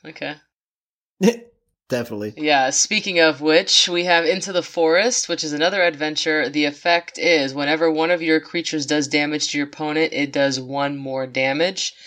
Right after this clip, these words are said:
Speaker 1: To solve, your opponent skips a total of five actions. Those actions don't need to be one right after the other, and the reward is your opponent may draw a
Speaker 2: <laughs>
Speaker 1: card. So just another sort of, like, really brutal one where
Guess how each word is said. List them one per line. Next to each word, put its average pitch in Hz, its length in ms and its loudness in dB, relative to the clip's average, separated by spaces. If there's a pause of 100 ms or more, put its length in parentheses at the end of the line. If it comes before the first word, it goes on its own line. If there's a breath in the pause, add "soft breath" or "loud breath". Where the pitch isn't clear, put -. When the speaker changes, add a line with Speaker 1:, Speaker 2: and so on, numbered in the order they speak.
(380 loud breath)
Speaker 1:
To 165 100 0
solve, 165 420 4
your 160 120 4
opponent 156 380 -4
skips - 320 -2
a 165 40 -4
total 156 320 -2
of 135 80 0
five 165 640 2
actions. 143 600 0
Those 151 180 0
actions 139 500 -2
don't 151 220 0
need 151 160 -2
to 147 100 -6
be 135 340 -2 (440 soft breath)
one 147 380 2
right 139 180 2
after 135 300 0
the 123 180 -4
other, 165 380 4
and 143 200 -2
the 147 60 -4
reward 147 440 -2
is 135 220 -2
your 139 120 -2
opponent 139 360 -4
may 127 120 -4
draw 127 360 -2
a 117 60 -8
Speaker 2:
<laughs> 113 80 -14
Speaker 1:
card. 107 320 -8 (400 loud breath)
So 170 320 6
just 190 280 2
another 180 380 4
sort 160 280 0
of, 147 140 -2
like, 147 200 2
really 156 220 -2
brutal 147 320 -6
one 139 340 -4
where 131 400 -2